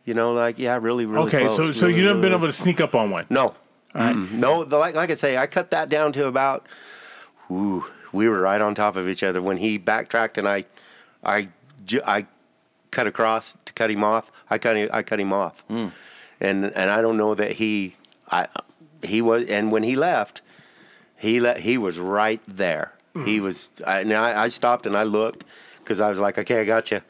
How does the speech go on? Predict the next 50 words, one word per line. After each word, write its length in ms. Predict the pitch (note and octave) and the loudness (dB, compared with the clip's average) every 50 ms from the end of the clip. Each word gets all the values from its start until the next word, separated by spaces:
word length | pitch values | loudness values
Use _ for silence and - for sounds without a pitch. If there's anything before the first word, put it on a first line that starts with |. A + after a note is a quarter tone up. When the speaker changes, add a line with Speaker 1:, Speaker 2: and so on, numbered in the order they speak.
| - - - - - - - | -20 -20 -20 -20 -16 -6 -4
Speaker 1:
I 80 | G#2+ - | -2 2
got 260 | A#2+ A#2+ A#2 A2+ - | 2 2 2 2 0
you. 120 | G#2+ A2 - | -2 -2 0
I 80 | A2 G#2 | -2 0
got 240 | A2 G#2+ G#2 - | 0 0 0 0
you. 60 | - A2 | 0 0
I 100 | G2+ F#2 | 0 2
got 240 | F2+ F#2 F#2 - | 0 0 -2 0
you. 80 | - - | -2 -4
I 80 | - F2+ | -4 -2
got 260 | E2 F#2 E2+ D#2+ - E2+ | -2 -2 -2 -2 -2 -4
you. 60 | D#2+ | -4
Where 280 | E2 F#2 F#2 G#2 G#2 | -4 -2 0 0 2
are 120 | G2+ G2 F#2 | 2 2 2
you?" 120 | E2+ D2 - _ - - - - - _ _ - | 0 -4 -8 _ -20 -20 -20 -20 -20 _ _ -6
'Cause 140 | - G#2+ F#2+ | -6 -4 -4
he 180 | F#2+ G2 B2 | 0 0 0
was 160 | A2+ G2 F2 - | 0 0 -2 0
that 220 | G#2 G2+ G2 - | 0 0 0 -2
close 320 | - - G2+ F#2+ F2+ - - | -2 -2 -2 -2 -2 -6 -2
that 340 | G2 F#2 E2+ E2 - - - _ _ _ _ _ _ _ - | -2 0 0 0 -2 -6 -20 _ _ _ _ _ _ _ -2
I 100 | F#2+ F#2 | 0 0
was 160 | G2 G2+ E2+ | 0 -2 -4
looking 300 | F#2 G2+ F#2 - - D2+ | -2 -4 -4 -4 -6 -10
for 200 | - - - D#2+ | -10 -10 -8 -8
him. 80 | D#2+ - - | -8 -6 -4
Speaker 2:
You 80 | - D#3 | -2 -2
seen 240 | D3 - E3+ D3 B2+ | 0 2 0 0 2
bears? 380 | B2+ C3 C#3 D3+ E3 E3 - | 2 2 2 0 -2 -4 -6
Speaker 3:
Mm. 320 | - A2+ G#2+ G#2+ G2+ G2 B2+ | -6 -6 -6 -4 -4 0 0
Speaker 1:
Yeah. 160 | D#3 G3+ F3+ - _ _ _ _ _ _ - | 0 0 0 -4 _ _ _ _ _ _ -6
Yeah, 120 | C3+ D3 | -4 -4
I've 100 | C#3 C3 | -4 -6
seen, 260 | - - A#2+ G2+ G2 - | -4 -4 -4 -4 -4 -4
I, 200 | - G#2+ A#2+ - - - - - - - - | -4 -6 -6 -6 -8 -14 -18 -18 -16 -10 -8
yeah, 160 | B2 A#2+ B2+ | -6 -6 -6
we've, 260 | A2+ G#2+ A#2 B2 - - - - | -6 -8 -10 -10 -10 -20 -20 -20
I've 100 | - - | -18 -18
seen 200 | - - A2+ F#2 | -14 -10 -10 -8
bears. 280 | D#2 D2+ E2+ G2 - - | -8 -8 -10 -10 -10 -4
But 120 | - G#2+ A#2 | 0 0 2
I, 60 | C#3+ | 2
I 180 | D#3+ C#3+ - E3 | 0 0 0 0
don't, 240 | F#3 E3+ B2+ A#2+ C3 | 0 0 -2 -2 -2
we 120 | D3+ G#3 | -2 0
didn't 160 | F#3+ C3+ A2 | 0 0 0
really 160 | G#2 G2+ F#2 | 0 0 0
mess 260 | F2+ F2 E2+ E2 - - | 0 -2 -4 -4 -6 -12
with 120 | - _ | -16 _
bears. 380 | - - - - - - - | -4 -2 -2 -2 -4 -6 -10